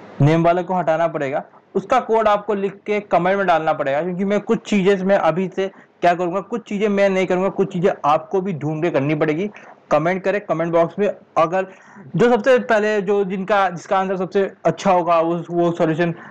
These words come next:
काम करेगा, उसको मैं एक short out दूंगा अगले वाले videos में, तो बने रहे, ठीक है। आपको code लिखना पड़ेगा और code काम करना चाहिए, अगर नहीं काम करेगा तो फिर मैं short out नहीं दूंगा। बाकी मैं दिल तो सबको देते ही रहता हूँ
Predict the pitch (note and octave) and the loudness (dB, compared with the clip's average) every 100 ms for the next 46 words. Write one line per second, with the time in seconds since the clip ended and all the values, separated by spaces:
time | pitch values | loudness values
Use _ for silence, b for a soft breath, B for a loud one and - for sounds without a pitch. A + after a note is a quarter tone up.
0 | B D#3 E3+ F3 E3 D#3 F3+ - _ _ | B 0 0 2 0 2 0 -4 _ _
1 | _ _ _ - - - C#3 C#3 C#3+ C#3+ | _ _ _ -14 -12 -4 -4 0 2 2
2 | C#3 C3+ C3 - C3+ C3 - C#3 - - | 2 2 0 0 0 0 -8 -14 -14 -18
3 | - - - - - D3+ C#3+ D3+ D3+ C#3 | -20 -20 -20 -8 0 0 2 0 0 -4
4 | C#3 C3 D3+ _ _ _ - C3+ C3+ B2+ | -6 -6 -8 _ _ _ -2 2 4 4
5 | A2 A2+ A2+ A#2 A2 G#2+ - G#2 - - | 4 2 -2 -4 -4 -4 -6 -6 -6 -12
6 | - - - - - - - D#3 D#3 A#2+ | -20 -20 -20 -18 -18 -10 -2 2 2 0
7 | A2+ C#3+ G3 G3 E3 D3+ E3 E3 E3+ E3+ | -2 -4 -2 2 2 0 -6 -2 -2 -2
8 | D3 D3+ C#3 C#3 D#3+ F3 E3 F#3+ G3 F3+ | -4 -4 -2 0 0 -2 2 2 2 2
9 | E3 D#3+ C#3 C3+ C3 A2 A2 B2 C#3 C#3+ | 0 -2 -6 -6 -8 -10 -8 -2 -2 0
10 | F#3+ F#3 F3+ E3+ D3+ E3 D#3+ C3+ A#2 - | 0 0 -2 -2 -2 -2 -4 -6 -6 -10
11 | - - - - - A#2 A2+ G2+ G#2 A2+ | -16 -20 -20 -14 -2 0 0 -2 0 0
12 | E3+ F3 C#3 D3 - _ - A2 - - | 2 0 -2 -4 -6 _ -16 -16 -16 -20
13 | - - - - - C#3 D#3 D#3 C3+ C#3+ | -20 -18 -16 -10 -2 -2 -2 -6 -4 -4
14 | C#3 D#3 D3 - B2 G#2+ B2 A#2 G#2+ A2+ | -4 -6 -4 -2 -2 0 0 -2 -2 -6
15 | C#3 | -6